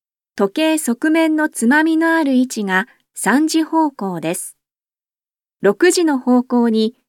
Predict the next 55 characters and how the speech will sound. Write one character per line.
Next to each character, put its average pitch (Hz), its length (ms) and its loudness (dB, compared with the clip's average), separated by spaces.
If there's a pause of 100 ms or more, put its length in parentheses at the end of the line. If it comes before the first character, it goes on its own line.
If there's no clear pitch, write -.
(140)
蓋 294 320 -4
の 277 220 0
開 262 320 -2
閉 330 240 -2
口 262 280 -2
が 190 180 -4
あ 185 60 -2
り 190 140 -4
ま 214 140 -4
す 214 160 -8
の 170 160 -8
で、 156 180 -4 (500)
指 233 360 2
を 170 120 -2
か 185 200 -12
け、 - 260 -8 (460)
持 190 140 0
ち 311 200 -4
上 320 80 0
げ 320 140 0
る 302 160 0
よ 311 160 0
う 302 40 -2
に 226 140 0
し - 140 -8
て 185 240 -4 (260)
時 185 200 -4
計 311 200 0
の 302 160 -2
蓋 285 340 -6
を 262 100 -2
開 180 180 -6
け 220 140 -6
て 220 120 -6
く 208 140 -10
だ 196 120 -4
さ 196 220 -8
い。 - 140 -8 (1600)
二、 214 280 0 (560)
時 254 180 0
刻 330 280 -2
の 190 100 -2
読 165 180 -2
み 208 160 0
方。 208 400 -6 (1300)
リ 247 140 4
ュ 330 80 4
ー 320 40 2
ズ 330 120 -2
の 330 200 2
あ 330 80 0
る 277 140 0
位 247 80 2
置 240 220 -4
が 190 260 -2